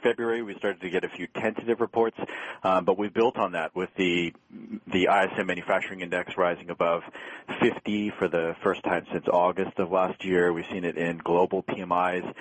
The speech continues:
Uh, China's government P M I, for example, on manufacturing rose above fifty, uh, for the first time since last summer.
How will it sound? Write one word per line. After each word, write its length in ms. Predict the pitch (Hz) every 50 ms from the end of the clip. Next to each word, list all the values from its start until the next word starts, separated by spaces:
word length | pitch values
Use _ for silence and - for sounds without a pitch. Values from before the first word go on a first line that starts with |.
| - - - - - -
Uh, 240 | 82 80 80 80 78
China's 400 | - - - - 92 87 87 82 - -
government 360 | 87 87 87 92 90 85 -
P 140 | - 87 87
M 140 | 82 82 82
I, 200 | 82 82 78 -
for 80 | 85
example, 360 | 82 80 90 82 85 - 85
on 120 | 82 80 80 80
manufacturing 560 | 80 80 80 - 90 87 85 - - 82 80
rose 240 | 85 82 82 82 90
above 220 | - 87 82 78 -
fifty, 400 | 80 80 - - - 82 80 - - - - - - - - -
uh, 220 | 85 85 85 82
for 120 | - - 80
the 100 | 87 -
first 180 | - 90 85 -
time 180 | - 90 85 82 -
since 140 | 95 85 - -
last 280 | 90 82 92 82 82
summer. 440 | 85 98 90 90 90 87 87 85 -